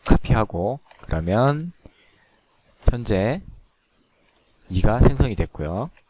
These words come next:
일도 존재를 하죠. 그러면 알엠 일 하고 일, 일은 사라졌고요. 엘에스 마이너스 엘 이. 자, 이렇게 되면 일이란 거를 이라는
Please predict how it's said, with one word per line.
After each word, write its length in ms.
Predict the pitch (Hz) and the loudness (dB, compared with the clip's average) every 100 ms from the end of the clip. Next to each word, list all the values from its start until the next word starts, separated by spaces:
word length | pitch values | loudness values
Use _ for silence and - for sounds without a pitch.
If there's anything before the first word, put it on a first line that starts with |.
| _ _ _ _ - | _ _ _ _ -4
일도 340 | 175 170 165 | -2 0 0
존재를 360 | 160 101 95 80 | 0 -2 -2 0
하죠. 220 | 80 76 - | -2 -4 -8
그러면 580 | - 85 85 117 147 180 - | -8 -6 -2 -2 -2 -6 -2
알엠 460 | 107 113 143 202 - _ _ - _ | 2 4 2 -2 -12 _ _ -20 _
일 240 | 104 73 - _ _ _ - | -4 -4 -8 _ _ _ -8
하고 480 | 87 85 107 156 - _ _ _ - _ _ _ _ _ _ - - | -6 0 2 2 -4 _ _ _ -20 _ _ _ _ _ _ -20 -10
일, 320 | 82 82 110 131 - _ - - | -2 2 2 -2 -10 _ -20 -2
일은 260 | 127 131 147 | 0 2 2
사라졌고요. 840 | - 95 78 - 73 73 101 156 - | 2 2 -2 -6 -10 -10 -10 -12 -16
엘에스 380 | - 87 98 - | -8 0 2 0
마이너스 440 | 95 82 87 - | -4 -4 0 0
엘 260 | 87 107 - - | -2 -4 -10 -12
이. 240 | 90 78 - _ _ | -12 -12 -18 _ _
자, 220 | - - - | -2 -2 0
이렇게 300 | 127 135 139 | -2 0 2
되면 380 | 107 101 123 87 - - _ _ - | 0 0 -4 -6 -12 -20 _ _ -2
일이란 400 | 147 147 131 123 | 0 2 2 2
거를 380 | 127 135 143 - _ _ _ _ _ _ _ _ _ _ _ | 0 2 0 -4 _ _ _ _ _ _ _ _ _ _ _
이라는 840 | 101 101 120 131 135 131 131 139 | -2 4 6 6 4 0 -6 -10